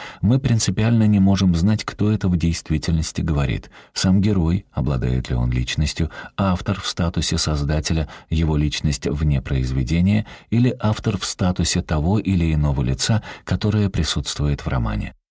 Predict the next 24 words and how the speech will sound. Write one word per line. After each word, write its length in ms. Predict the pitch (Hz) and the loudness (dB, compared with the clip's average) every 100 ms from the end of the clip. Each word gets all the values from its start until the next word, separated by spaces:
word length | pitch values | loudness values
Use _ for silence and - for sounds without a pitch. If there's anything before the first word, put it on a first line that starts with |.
| _ _ _ - | _ _ _ -4
Этой 240 | 117 131 123 | 0 2 2
троицей 540 | - 131 123 - 120 | 2 2 2 2 4
множество 520 | 107 110 110 104 104 | 4 4 2 0 0
вариантов, 520 | 95 98 110 113 104 | 2 4 2 2 -2
впрочем, 460 | - 104 101 - 98 | -2 -2 0 2 4
не 140 | 95 | 4
исчерпывается. 960 | 92 - - 58 - 107 - - - - - - - | 2 0 -4 -6 -6 -4 -4 -4 -6 -8 -12 -10 -2
Далее 440 | 90 95 92 110 | 2 4 4 4
Барт 380 | 104 82 82 - | 4 2 0 -4
пишет: 500 | - 55 - - - - - | -4 -4 -4 -8 -12 -20 -4
«Наконец, 460 | - 92 101 123 123 | 0 2 4 2 2
уже 200 | 98 104 | 2 2
за 140 | 101 | 2
рамками 400 | 98 101 95 90 | 2 2 2 2
литературы 640 | 82 82 82 87 - 95 85 | 2 2 0 0 0 0 0
как 240 | 80 - | -2 -4
таковой, 560 | - - 78 117 98 - | -6 -2 0 2 0 -4
впрочем, 560 | - 73 65 - 71 | -8 -4 -2 0 2
ныне 260 | 80 85 71 | 4 4 2
подобные 520 | 76 69 67 69 69 | -2 -2 0 0 2
разграничения 720 | 71 67 67 71 - 82 73 69 | 0 0 0 0 0 0 2 2
уже 380 | 71 64 62 | 0 -2 -2
изживают 480 | 57 - 69 65 64 | -2 -2 0 0 -2
себя, 280 | - 82 | -2 0